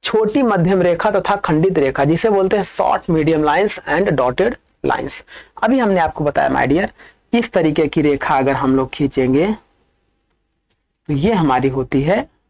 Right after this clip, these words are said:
dotted lines, इसी को हम लोग बोलते हैं dotted lines। चलिए और अच्छे से हम लोग इसको ड्रॉ कर लेते हैं। इस तरीके की रेखा को हम लोग क्या बोलते हैं, my dear,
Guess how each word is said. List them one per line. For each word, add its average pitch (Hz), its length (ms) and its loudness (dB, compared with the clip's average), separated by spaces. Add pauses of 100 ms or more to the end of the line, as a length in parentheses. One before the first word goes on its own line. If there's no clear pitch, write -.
(180)
dotted 190 420 0 (640)
lines, 127 560 -2
इसी 233 220 0
को 165 100 -4
हम 143 160 0
लोग 139 120 0
बोलते 131 260 0
हैं 151 120 -2
dotted 135 460 0
lines। 120 260 -6
चलिए 123 260 -6 (120)
और 156 160 0
अच्छे 147 240 -4
से 139 120 -10
हम 127 140 2
लोग 123 140 2
इसको 208 280 -4 (480)
ड्रॉ 185 200 -2
कर - 220 -8
लेते - 280 -10
हैं। - 140 -18 (1500)
इस 196 180 -2
तरीके 156 300 2
की 151 60 0
रेखा 147 260 0
को 139 120 -4
हम 147 140 0
लोग 143 140 -2
क्या 139 140 2
बोलते 139 260 0
हैं, 139 80 0
my 123 180 2
dear, 170 220 2